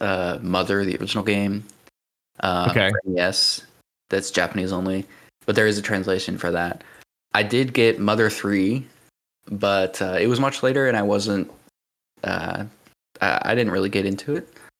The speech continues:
Speaker 1: So I actually don't really
Speaker 2: Okay.
Speaker 1: know much about Mother three. It seems really good. It's got the same type of, of battling, and it seems great. And it, I've, like, I heard of Lucas from Super Smash Bros. Brawl, so I was kind of aware of that beforehand.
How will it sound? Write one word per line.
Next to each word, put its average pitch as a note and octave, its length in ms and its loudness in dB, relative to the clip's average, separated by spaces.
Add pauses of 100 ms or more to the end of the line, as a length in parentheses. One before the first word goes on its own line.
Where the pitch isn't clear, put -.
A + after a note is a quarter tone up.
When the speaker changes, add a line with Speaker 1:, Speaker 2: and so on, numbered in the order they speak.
(360)
Speaker 1:
So G#2 80 2
I G2 80 6
actually G#2+ 300 2
don't G2 180 0
really F#2+ 200 0
Speaker 2:
Okay. G2 140 4
Speaker 1:
know F#2+ 360 0 (120)
much F#2+ 200 -2
about F#2+ 200 -2
Mother F#2 220 -2
three. F#2+ 420 -2 (420)
It A2 160 4
seems D3+ 240 2
really G#2 180 4
good. F#2+ 160 4
It's F#2 140 -4
got G2+ 160 0
the F#2+ 80 -2
same F#2 340 0
type F2+ 240 -2
of, F#2+ 480 -6
of - 160 -12
battling, F#2 540 -4 (720)
and G2+ 120 0
it G2 60 -4
seems G2 320 -2
great. F#2+ 380 2
And F#2+ 160 -2
it, D2+ 120 -4 (1000)
I've, A2 340 2
like, A2+ 240 2
I G#2+ 60 4
heard B2 200 4
of G2+ 100 0
Lucas G2 640 2
from F#2 640 -2
Super A2 240 -2
Smash F#2+ 240 0
Bros. F2 160 -2
Brawl, F2+ 540 0
so F#2+ 160 -2
I E2 40 2
was - 140 -4
kind E2+ 200 -2
of F#2 60 -6
aware C#2+ 220 0
of - 120 -6
that D#2+ 220 -2
beforehand. G2 600 -4